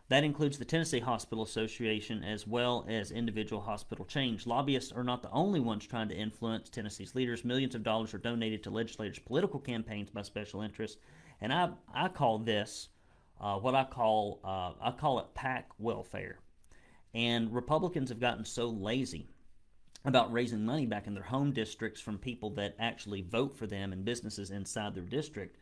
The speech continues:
They get hooked on this pac welfare, and they get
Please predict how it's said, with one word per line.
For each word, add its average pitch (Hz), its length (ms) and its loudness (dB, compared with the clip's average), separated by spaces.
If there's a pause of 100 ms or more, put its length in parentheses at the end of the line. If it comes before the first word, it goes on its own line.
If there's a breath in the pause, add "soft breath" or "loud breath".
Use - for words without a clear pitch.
(360 loud breath)
They 127 100 4
get 123 220 2
hooked 180 400 0
on 104 180 2
this 95 140 -6
pac 170 420 0
welfare, 90 600 -6 (420 soft breath)
and 110 160 2
they 113 60 2
get 107 180 0